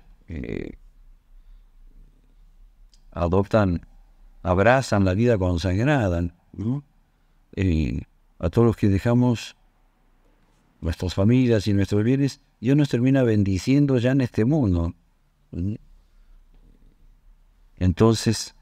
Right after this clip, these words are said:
se cumple perfectamente. Y después les dicen, "Ustedes, los que me han seguido, se sentarán también en doce tronos para juzgar a las doce tribus de Israel".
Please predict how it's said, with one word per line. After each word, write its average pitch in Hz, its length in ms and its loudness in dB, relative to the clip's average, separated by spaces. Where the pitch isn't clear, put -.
se 101 260 -2
cumple 135 440 -2
perfectamente. 113 1200 -2
Y - 60 -10
después 165 240 0
les 151 140 0
dicen, 101 440 0
"Ustedes, 123 680 0
los 101 120 -2
que 104 140 -2
me 113 100 2
han 139 140 0
seguido, 113 600 0
se 113 180 -4
sentarán 127 540 2
también 143 340 2
en 131 140 0
doce 139 360 -2
tronos 151 800 -2
para 104 240 2
juzgar 110 380 -2
a 127 100 -2
las 101 160 0
doce 120 340 0
tribus 107 500 0
de 101 80 0
Israel". 87 560 -2